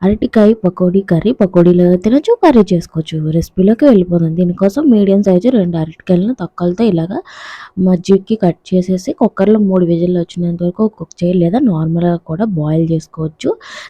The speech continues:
తర్వాత తొక్కలు తీసేసి, చల్లారిన తర్వాత ఇలాగా వీడియోలో చూపిస్తున్నట్టుగా మ్యాష్ చేసుకొని, శుభ్రంగా దానిలో ఒక స్పూన్ ధనియా పౌడర్, ఒక స్పూన్ కారము,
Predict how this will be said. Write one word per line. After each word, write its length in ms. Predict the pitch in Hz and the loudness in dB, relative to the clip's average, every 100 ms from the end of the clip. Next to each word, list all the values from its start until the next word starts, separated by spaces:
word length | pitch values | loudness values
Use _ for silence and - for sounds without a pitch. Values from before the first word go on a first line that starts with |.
| - | -6
తర్వాత 380 | 156 160 - | -4 -4 -2
తొక్కలు 560 | 269 208 - - 180 180 | -4 -2 -4 0 0 2
తీసేసి, 680 | 180 165 175 175 - 440 554 _ - | 0 -2 -2 -4 -2 -4 -4 _ -6
చల్లారిన 420 | 160 165 170 170 | -4 -2 -2 -4
తర్వాత 580 | 160 156 156 160 285 427 - _ _ | -4 -4 -4 -4 -4 -4 -8 _ _
ఇలాగా 400 | 175 175 175 233 539 - - | 0 0 0 -2 -6 -8 -2
వీడియోలో 340 | 185 180 185 180 | 2 4 4 2
చూపిస్తున్నట్టుగా 960 | 180 180 170 - 165 165 165 180 185 | 0 -4 -8 -8 -8 -8 -10 -8 -4
మ్యాష్ 440 | 180 160 160 - 170 | -4 -4 -6 -6 -6
చేసుకొని, 540 | 165 - 175 233 440 - _ _ _ _ _ _ _ 190 | -6 -8 -6 -4 -6 -12 _ _ _ _ _ _ _ -8
శుభ్రంగా 420 | 180 180 180 233 | 0 0 0 0
దానిలో 400 | 208 175 180 226 | 0 0 0 0
ఒక 240 | 240 185 | -2 -4
స్పూన్ 400 | 180 _ 160 165 | -10 _ -8 -6
ధనియా 300 | 160 160 180 | -6 -4 -4
పౌడర్, 280 | 202 214 226 | -2 -2 -2
ఒక 120 | 247 | -6
స్పూన్ 380 | _ _ 165 160 | _ _ -8 -8
కారము, 640 | 160 165 165 196 240 339 | -8 -8 -6 -4 -4 -6